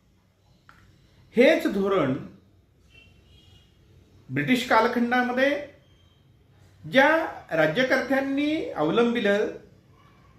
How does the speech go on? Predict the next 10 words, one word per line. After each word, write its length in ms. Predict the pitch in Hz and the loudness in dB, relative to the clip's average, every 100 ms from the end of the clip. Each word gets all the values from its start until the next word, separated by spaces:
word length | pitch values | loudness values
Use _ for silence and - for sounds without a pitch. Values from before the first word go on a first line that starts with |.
| - | -8
अशा 440 | 156 247 247 254 262 - - - - - - - - - - - _ - | -6 -2 -2 -2 -6 -14 -20 -20 -20 -20 -20 -20 -20 -20 -20 -20 _ -10
अत्यल्प, 600 | - - 294 294 - 190 | -10 -2 2 4 2 0
अतिशय 460 | 160 156 214 233 | 0 0 -4 -4
मोजक्या 760 | 214 170 160 160 185 135 127 - - | -4 -6 -8 -6 -4 -4 -6 -12 -8
राज्यकर्त्यांच्यामध्ये 1040 | 127 135 180 165 170 156 156 151 143 165 | -6 -6 -6 -6 -4 -6 -6 -6 -4 -2
राजर्षी 460 | 180 131 170 175 226 | -2 -2 -4 -6 -4
शाहू 260 | 190 160 233 | -2 0 0
महाराज 380 | 180 139 113 107 - - - - - - - | -2 -2 -4 -8 -16 -20 -20 -20 -20 -16 -4
यांचा 680 | 139 147 196 147 120 - - - - - | -4 -2 0 0 -2 -6 -16 -20 -20 -12
अतिशय 840 | 131 - 214 220 214 233 233 277 | -10 -8 -10 -10 -2 0 0 -2